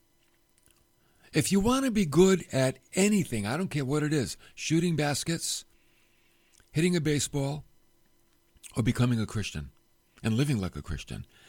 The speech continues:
Consistency. Playing an instrument, consistency. Laying bricks, you wanna be a good bricklayer? Consistency. You gotta stay at it.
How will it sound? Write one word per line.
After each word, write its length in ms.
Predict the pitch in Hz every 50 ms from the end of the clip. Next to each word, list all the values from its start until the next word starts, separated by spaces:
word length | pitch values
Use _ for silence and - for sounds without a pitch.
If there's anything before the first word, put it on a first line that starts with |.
| - - - _ _ _ _ -
Consistency. 1000 | - 123 110 - - - 156 139 - - - 87 78 - - - 65 58 - - _ _ _ _ _ _ _ _ _ _ _ _ _ _ _ _ _ _ _ _ _ _ _ _ _ _ _ _ - - _
Playing 300 | - - 147 170 185 190
an 80 | 180 170
instrument, 540 | 175 165 - - - 160 160 165 165 170 - _ _ _ _ _ _ _ _ _ _ _ _ _ _ _
consistency. 1040 | - - 120 110 101 - - 127 107 - - - 87 80 - - - - - - - _ _ _ _ _ _ _ _ _ _ _ _ _ -
Laying 320 | 123 156 185 196 196 175
bricks, 340 | 156 190 202 214 214 - -
you 60 | 160
wanna 120 | 175 190
be 120 | 190 202 202
a 40 | 180
good 160 | 190 208 170
bricklayer? 540 | 156 202 196 202 202 208 208 208 214 208 185 - - - - - - _ _ _ _ _ _
Consistency. 920 | - - 123 110 92 - - 135 123 - - - 98 90 - - - 90
You 160 | 64 - 101 113
gotta 280 | 107 156 165 143 117
stay 460 | - - - - - 175 175 180 185
at 200 | 175 165 160 123 95
it. 120 | 87 -